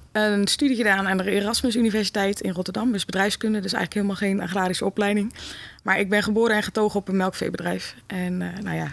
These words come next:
daar werken en wonen we nu nog steeds. En, ehm, naast ons werk hier op de boerderij in de Zuivel... ben ik ook nog, eh, bestuurslid bij onze Zuivelcoöperatie.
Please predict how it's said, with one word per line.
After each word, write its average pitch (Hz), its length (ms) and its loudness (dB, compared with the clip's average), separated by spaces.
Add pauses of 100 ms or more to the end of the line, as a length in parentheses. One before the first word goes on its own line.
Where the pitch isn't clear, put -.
(100)
daar 175 160 -4
werken 165 380 -4
en 185 100 0
wonen 185 240 4
we 185 60 2
nu 185 100 4
nog 175 140 -2
steeds. - 360 0 (640)
En, 202 380 2
ehm, 185 600 0
naast 196 300 0
ons 196 140 0
werk 190 240 0
hier 196 140 0
op 190 100 -4
de 196 80 -2
boerderij 190 460 2
in 180 140 -2
de 180 60 -2
Zuivel... 185 480 2
ben 175 160 -2
ik 180 100 0
ook 175 120 6
nog, 180 260 2
eh, 175 80 -2
bestuurslid 170 640 -2
bij 165 140 -2
onze 165 300 -2
Zuivelcoöperatie. 156 880 -2